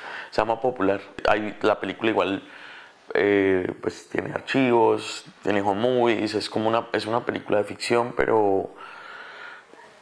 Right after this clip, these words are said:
vamos a ver, es, o sea, es, estoy en pleno desarrollo y,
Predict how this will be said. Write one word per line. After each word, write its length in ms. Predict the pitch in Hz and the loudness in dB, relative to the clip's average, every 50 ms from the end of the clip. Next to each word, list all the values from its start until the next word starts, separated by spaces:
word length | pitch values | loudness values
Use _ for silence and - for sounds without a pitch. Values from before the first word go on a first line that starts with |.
| - - | -18 -4
vamos 280 | - 113 123 147 175 180 | 2 2 2 2 2 2
a 60 | 160 | 2
ver, 120 | 127 113 104 | 4 4 2
es, 160 | 104 - - | 2 0 0
o 60 | 120 | 0
sea, 260 | 120 127 117 110 104 | 2 2 2 4 2
es, 220 | 104 104 - - - | 0 0 -2 -2 0
estoy 320 | 113 120 - - 123 117 | 0 0 0 0 0 0
en 120 | 113 117 | 0 0
pleno 220 | - 135 135 135 135 | 0 0 0 2 2
desarrollo 560 | 139 135 139 - - 110 127 147 156 185 190 | 0 2 0 2 2 2 2 2 0 -2 -2
y, 340 | - - 131 113 110 107 | 0 0 0 0 -2 -4